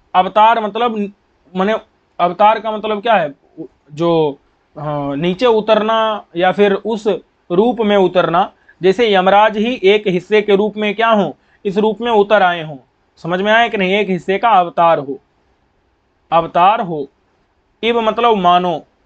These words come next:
मानो यमराज ही अपने एक हिस्से को नीचे सबर सेनापति मातंग के रूप में उतार दिए हों।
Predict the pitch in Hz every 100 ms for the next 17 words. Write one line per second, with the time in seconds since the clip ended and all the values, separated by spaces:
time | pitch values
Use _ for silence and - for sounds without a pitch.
0 | _ _ _ _ _ _ _ _ _ _
1 | _ _ _ 143 156 220 214 196 226 240
2 | 175 175 185 190 220 208 226 226 220 220
3 | 214 220 196 190 214 208 208 196 190 214
4 | 202 190 190 196 202 190 185 208 175 175
5 | 175 190 185 180 175 175 175 208 226 196
6 | 185 180 151 151 147